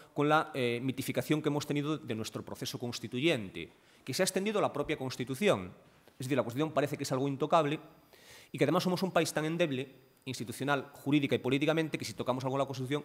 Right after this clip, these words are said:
esto, eh, eh, es-, va, va a desaparecer. Entonces, somos, eh, España, por desgracia,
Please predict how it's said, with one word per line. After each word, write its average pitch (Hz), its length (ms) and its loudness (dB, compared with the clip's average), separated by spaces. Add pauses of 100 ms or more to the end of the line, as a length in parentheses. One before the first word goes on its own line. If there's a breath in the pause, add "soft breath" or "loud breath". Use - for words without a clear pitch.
(120)
esto, 123 320 -4 (340 loud breath)
eh, 104 380 2
eh, 92 300 -4
es-, - 200 -4
va, 107 140 2
va 101 140 -4
a 95 40 0
desaparecer. 85 640 -8 (520 loud breath)
Entonces, 190 320 2
somos, 202 400 2 (500)
eh, - 220 -12
España, 170 480 2 (100)
por 110 140 -4
desgracia, 151 580 -2